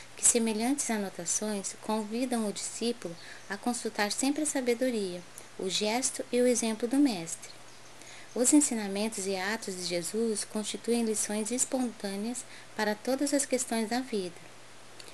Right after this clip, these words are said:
O homem costuma gastar grandes patrimônios financeiros nos inquéritos da inteligência. O parecer dos profissionais do direito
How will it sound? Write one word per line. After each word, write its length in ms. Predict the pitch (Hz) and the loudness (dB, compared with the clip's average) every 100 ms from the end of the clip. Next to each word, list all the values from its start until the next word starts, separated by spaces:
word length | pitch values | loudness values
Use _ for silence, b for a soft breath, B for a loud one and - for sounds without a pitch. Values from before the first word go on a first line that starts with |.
| B | B
O 180 | 214 233 | 4 6
homem 320 | 247 277 240 | 6 6 6
costuma 480 | 208 220 - 254 269 | 2 -4 0 2 2
gastar 400 | 208 202 - 214 | 2 0 0 0
grandes 480 | 190 214 254 285 - | 0 0 4 4 4
patrimônios 680 | 208 202 185 190 214 208 | -2 -4 -4 -2 0 -2
financeiros 800 | - 180 170 - 214 214 190 185 - B B | -2 -4 -2 -2 0 0 0 -4 -8 B B
nos 140 | 196 | 0
inquéritos 540 | 240 233 214 208 202 202 | 2 2 2 2 0 -2
da 100 | 220 | -2
inteligência. 840 | 220 220 220 240 196 170 160 - - - - - B B B B | 0 -2 -2 0 -2 -2 -4 -6 -10 -18 -18 -18 B B B B
O 60 | |
parecer 540 | 208 240 269 254 254 269 | -4 2 4 4 4 2
dos 140 | 285 | 2
profissionais 600 | - 214 - 208 196 202 | -2 -4 -4 -2 0 0
do 100 | 196 | 2
direito 600 | 196 175 185 196 202 - | 0 -2 -2 0 0 -2